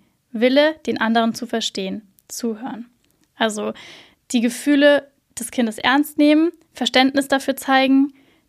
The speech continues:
den Willen, dieses Kind zu verstehen und dem Kind zuhören. Förderung der Autonomie. Entscheidungen und Selbststimmung respektieren. Also ich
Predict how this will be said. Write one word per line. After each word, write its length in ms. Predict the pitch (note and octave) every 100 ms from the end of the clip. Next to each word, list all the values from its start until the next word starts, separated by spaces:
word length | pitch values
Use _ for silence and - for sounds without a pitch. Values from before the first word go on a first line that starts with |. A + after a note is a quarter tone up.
| -
den 220 | A#3+ A3
Willen, 280 | C4 C4 A#3+
dieses 280 | A#3 A3 -
Kind 240 | B3+ A#3+
zu 100 | A#3
verstehen 540 | - A3+ - B3+ C4
und 240 | C4 A3+ G#3+
dem 100 | A#3
Kind 240 | A#3+ A#3+
zuhören. 540 | - A#3+ G#3 F#3+ G3+ - _ _ - _ _ _
Förderung 500 | - C4+ C4+ C4 B3+
der 160 | B3 A3+
Autonomie. 520 | - A3+ G#3+ G3+ G#3 _ _ -
Entscheidungen 720 | B3 A#3+ B3+ C4+ D4 C#4+ C#4+
und 200 | C4+ A#3+
Selbststimmung 520 | A#3+ B3+ - B3+ B3 A3+
respektieren. 680 | A3+ - A3 - G#3+ G3
Also 320 | G#3+ G3+ G3+ -
ich 200 | A#3 -